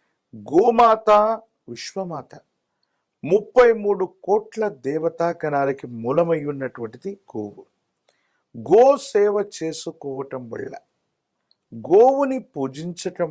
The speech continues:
వల్ల, గోవుకు గ్రాసాన్ని వేయటం వల్ల ఏలినాటి శని కూడా అద్భుతమైనటువంటి ఫలితాలను ఇచ్చే అవకాశం ఉంది.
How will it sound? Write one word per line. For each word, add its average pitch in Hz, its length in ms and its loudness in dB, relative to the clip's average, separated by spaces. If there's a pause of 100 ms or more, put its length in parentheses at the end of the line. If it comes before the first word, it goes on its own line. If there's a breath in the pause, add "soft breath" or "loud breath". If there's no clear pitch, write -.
వల్ల, 143 180 -10 (1000)
గోవుకు 262 480 4 (220)
గ్రాసాన్ని 175 600 -4 (100)
వేయటం 139 400 -8
వల్ల 127 180 -8 (1400)
ఏలినాటి 151 540 0
శని 127 200 -4 (100)
కూడా 165 160 4 (920)
అద్భుతమైనటువంటి 156 1000 -2
ఫలితాలను 127 500 -2
ఇచ్చే - 180 -12 (120)
అవకాశం 117 500 -10
ఉంది. - 200 -20